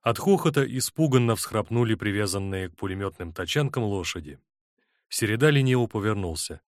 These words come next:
«Не в красоте дело, а в котелке», выразительно стукнул он себя по лбу. «Вот язык у тебя крапивиной,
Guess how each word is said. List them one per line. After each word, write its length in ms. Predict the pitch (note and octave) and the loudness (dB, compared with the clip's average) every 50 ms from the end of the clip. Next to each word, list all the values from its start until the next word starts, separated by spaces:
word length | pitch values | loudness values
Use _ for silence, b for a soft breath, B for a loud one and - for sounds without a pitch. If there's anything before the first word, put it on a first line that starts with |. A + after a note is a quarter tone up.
| _ _ _ _ _ _ _ _ _ _ _ _ _ | _ _ _ _ _ _ _ _ _ _ _ _ _
«Не 240 | - G2+ A2 C3 E3 | -4 -2 2 2 2
в 80 | E3 - | 2 2
красоте 640 | - G3 G3 F3 - G3 F#3+ G3 - - G#3 F#3+ C#3+ | 0 0 2 2 2 0 0 0 0 0 0 0 0
дело, 500 | A2 G#2+ B2 B2+ G#2+ F#2+ E2 C#2+ B B B B B B | 0 0 -2 0 0 0 -2 -4 B B B B B B
а 120 | - D3+ | -2 -2
в 80 | D#3+ - | -2 -2
котелке», 720 | - D#3+ D3+ D3 D#3+ D#3 D3+ D3 D3+ - F#3+ F#3 C#3+ - - _ _ _ _ _ _ _ - | -2 -2 0 0 0 0 0 -2 -2 0 2 2 2 0 -2 _ _ _ _ _ _ _ -8
выразительно 680 | G#2+ F#2+ G#2+ G#2+ G#2+ G2 G#2+ C#3 B2 - A2+ A2 G#2+ | -4 -2 0 2 2 0 0 -2 -4 -4 -4 -2 -2
стукнул 440 | - - - B2+ A#2 - A2+ G#2 G2+ | -2 -2 -2 -2 -2 -2 -4 -4 -4
он 100 | G2 F#2 | -4 -4
себя 260 | - - F#2+ F#2+ G2 | -6 -6 -4 -4 -4
по 280 | F2+ - - G2 F2 E2 | -4 -4 -6 -6 -6 -6
лбу. 260 | D#2 C#2+ D2 D2 - _ _ _ _ _ _ _ _ _ _ _ _ _ _ - | -8 -10 -12 -16 -16 _ _ _ _ _ _ _ _ _ _ _ _ _ _ 2
«Вот 260 | B2 F3+ G#3 G#3 E3 | 4 6 6 6 4
язык 400 | E3 F3+ G#3 G3+ F#3+ G#3 F#3+ C3+ | 2 0 2 2 2 2 4 4
у 80 | D3+ | 2
тебя 260 | C#3+ - D3 C#3 C#3+ C3 | 2 2 4 4 4 4
крапивиной, 840 | C3+ C#3+ C3 C3+ - D#3 D#3 C#3+ E3+ F#3 G3 G3+ G#3 F#3 C3 G2 | 6 4 4 4 4 4 2 4 2 2 2 2 2 2 0 -2